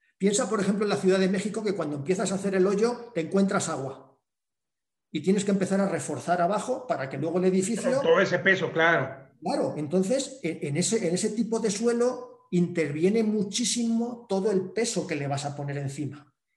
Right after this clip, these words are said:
Speaker 1: Entonces, si tú ya desde el origen ya ves que el producto que vas a utilizar es un producto como los de Nova Ceramic, que son ligeros y son resistentes,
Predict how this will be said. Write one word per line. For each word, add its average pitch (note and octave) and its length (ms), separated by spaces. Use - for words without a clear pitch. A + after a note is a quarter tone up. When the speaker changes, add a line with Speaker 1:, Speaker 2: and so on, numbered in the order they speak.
Speaker 1:
Entonces, C#3+ 800
si - 320
tú G#3 140
ya G#3 240
desde D#3+ 280
el D3 80
origen D#3 680
ya F3 340
ves G3+ 320
que - 200
el C#3+ 120
producto F3+ 440
que F3 100
vas F3+ 180
a F3+ 40
utilizar F3+ 480
es D3 160
un E3+ 100
producto F#3 420
como D3 220
los D3 160
de D#3 80
Nova C#3+ 200
Ceramic, G3 380
que C#3 100
son F3+ 260
ligeros F3 580
y - 60
son D#3 200
resistentes, A3 920